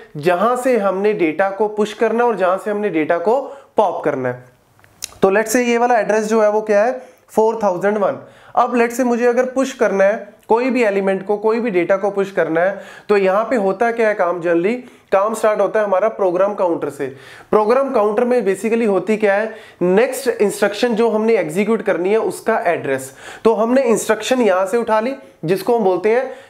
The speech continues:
फेच फेज। इंस्ट्रक्शन जो है वो एग्जीक्यूट होती है, उसका एक साइकिल है। सबसे पहले इंस्ट्रक्शन को हम फेच करते हैं, फिर उसको हम इंस्ट्रक्शन रजिस्टर में लाके उसको डिकोड करते हैं। डिकोड करने के बाद हम उसको क्या करते हैं, एग्जीक्यूट करते हैं। तो एग्जीक्यूट करने के टाइम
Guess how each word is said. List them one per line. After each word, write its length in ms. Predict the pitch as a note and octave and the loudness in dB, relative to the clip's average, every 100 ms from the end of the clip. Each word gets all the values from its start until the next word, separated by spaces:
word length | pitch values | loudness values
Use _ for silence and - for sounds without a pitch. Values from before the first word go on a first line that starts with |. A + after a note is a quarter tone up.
| _ | _
फेच 360 | - A3 A3 A#3 | -2 0 0 -2
फेज। 340 | G3+ C#3+ B2+ - - - | 0 -2 -4 -14 -4 0
इंस्ट्रक्शन 580 | G3 F#3+ F#3+ - B3 A3+ | 0 0 -2 0 0 2
जो 140 | B3 | 2
है 140 | G#3 G3 | 2 2
वो 140 | A3 | 2
एग्जीक्यूट 400 | F3 E3 G#3 A3+ | 0 -2 -2 0
होती 220 | G3+ - | 0 0
है, 60 | A#3 | 0
उसका 260 | A#3 A3+ B3 | 0 0 -2
एक 100 | B3+ | 0
साइकिल 500 | - F3 E3+ G3+ C#3+ | 0 0 0 2 2
है। 140 | B2+ - - - | -2 -16 -10 -2
सबसे 240 | G3 B3 | 0 0
पहले 240 | A#3+ A#3 A#3+ | 0 0 0
इंस्ट्रक्शन 440 | A3+ G#3+ - A#3 | 0 -4 -2 -2
को 140 | A#3+ | 0
हम 80 | A#3+ | -2
फेच 280 | A#3 F#3 F#3 | 0 -2 0
करते 320 | - G#3 A3+ | -2 0 0
हैं, 180 | A3+ A#3+ - - - | 0 -2 -10 -20 -2
फिर 160 | C4 | 0
उसको 300 | C4+ B3+ C#4 C4+ | 0 2 2 2
हम 80 | C4 | 0
इंस्ट्रक्शन 500 | B3 A#3 A3+ B3+ B3 | 0 -2 0 0 0
रजिस्टर 400 | G3 G#3 G#3 B3 | 0 0 0 2
में 120 | B3 | 2
लाके 340 | G#3+ E3+ E3+ A3+ | 2 0 0 -4
उसको 260 | G#3 - | -2 -2
डिकोड 460 | G#3 F#3 F#3+ G3+ G3+ | 0 0 2 2 2
करते 260 | G3 D#3 D#3 | -2 -2 -2
हैं। 160 | C#3 C#3 - - D3+ | -2 -6 -18 -12 -2
डिकोड 480 | F#3 G3 A3+ C#4+ C#4+ | 0 2 2 2 2
करने 320 | C4+ B3 B3+ | 0 0 0
के 120 | C4 | 0
बाद 360 | F3+ F#3 A3 B3+ | 0 0 0 0
हम 180 | A3+ | 0
उसको 240 | A#3 A3+ B3 | -2 -4 -2
क्या 160 | G#3 F#3+ | 0 0
करते 280 | F#3+ F3 | -2 0
हैं, 240 | G3+ A#3 A#3 - - - | 0 0 -4 -16 -4 -2
एग्जीक्यूट 540 | F#3+ F#3+ A#3+ B3+ A#3 | 0 0 2 2 2
करते 260 | G3 F3 G3 | 0 0 0
हैं। 120 | G#3 | 0
तो 140 | B3+ - | 0 0
एग्जीक्यूट 560 | G#3 G#3+ D#4 D#4+ E4 | 0 2 2 2 0
करने 240 | C4 A#3 A#3+ | 0 0 -2
के 100 | A#3 | -2
टाइम 320 | A3+ F#3+ | 0 -2